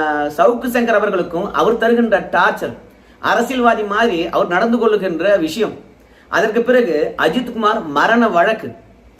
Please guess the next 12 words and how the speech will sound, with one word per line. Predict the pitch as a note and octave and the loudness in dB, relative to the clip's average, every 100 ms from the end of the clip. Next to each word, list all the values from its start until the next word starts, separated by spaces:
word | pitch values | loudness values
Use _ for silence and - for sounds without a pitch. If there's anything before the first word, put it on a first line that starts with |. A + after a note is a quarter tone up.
| _ _ - | _ _ -10
அதுல | C3 F3+ F3+ D3 D#3 E3 E3+ E3+ E3+ | -2 0 0 2 2 2 4 2 0
சிவகங்கை | - - A#3 B3 B3 | -6 -2 0 2 2
மாவட்ட | A#3 G#3+ G#3+ G3 A3 A#3 | 2 2 0 -2 -2 -2
எஸ் | - F3 F#3 | 0 -2 -2
பி, | A3+ C3 - - _ _ _ - A#2 | -4 -6 -8 -20 _ _ _ -10 -4
மானாமதுரை | D#3+ A#3+ B3 A#3+ A3+ G#3 A3+ | 0 2 2 2 4 2 0
டி | F3 A#3 | 0 -2
ஜி | A#3+ A#3 | 0 -2
பி, | D3 C3+ - | -4 -12 -8
இவங்கெல்லாம் | D#3 G#3+ A3 B3 | -4 -2 0 2
வந்து | A#3 | 2
பாத்தீங்கன்னா | G#3 D3+ E3+ | 0 -2 -4